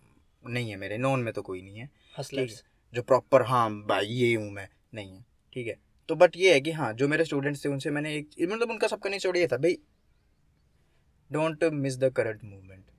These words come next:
Speaker 1: आप करंट मोमेंट को जितना हो सके उतना एंजॉय करो।
Speaker 2: हम्म।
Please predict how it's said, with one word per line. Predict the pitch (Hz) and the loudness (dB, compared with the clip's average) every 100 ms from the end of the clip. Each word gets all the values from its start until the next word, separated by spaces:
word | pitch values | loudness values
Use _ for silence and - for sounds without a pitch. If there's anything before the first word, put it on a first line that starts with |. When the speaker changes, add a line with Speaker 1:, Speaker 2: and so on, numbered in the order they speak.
| - | -2
Speaker 1:
आप | 135 - | 0 2
करंट | 143 143 139 | 0 0 0
मोमेंट | 131 127 127 | -4 -4 -4
को | - | -6
जितना | 127 120 127 | -8 -8 -8
हो | 120 | -6
सके | 123 123 | -6 -6
उतना | 120 127 120 | -4 -2 -2
एंजॉय | 120 120 107 98 | -6 -4 -4 -4
करो। | 95 95 90 _ _ _ - | -6 -12 -14 _ _ _ -12
Speaker 2:
हम्म। | 139 143 | -10 -10